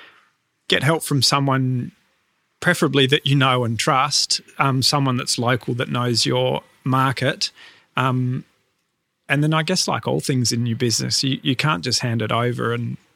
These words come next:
off they go. You, you need to keep an eye on it. And I would still suggest, even if you are handing it over, still to have just a basic understanding, um, of,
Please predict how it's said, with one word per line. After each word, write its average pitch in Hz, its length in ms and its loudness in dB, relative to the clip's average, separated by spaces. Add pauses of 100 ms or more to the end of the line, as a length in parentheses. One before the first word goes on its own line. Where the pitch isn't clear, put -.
(140)
off - 220 -8
they 113 140 -4
go. 117 180 -2
You, 127 300 -2
you 143 80 -8
need 131 220 -2
to - 60 -10
keep 117 240 -4
an 123 100 -4
eye 117 200 -2
on 120 100 -2
it. 123 120 -4
And 139 160 2
I 147 120 4
would 147 200 2
still 117 420 0 (340)
suggest, 127 440 0
even 120 220 0
if 107 140 -4
you 120 140 0
are 120 160 2
handing 117 560 -2 (160)
it 127 100 -2
over, 113 280 -2
still 233 300 0
to 170 80 2
have 131 200 0
just - 220 -2
a 117 40 -4
basic 113 480 -4
understanding, 113 800 -4 (480)
um, 110 360 -4 (120)
of, 120 380 -6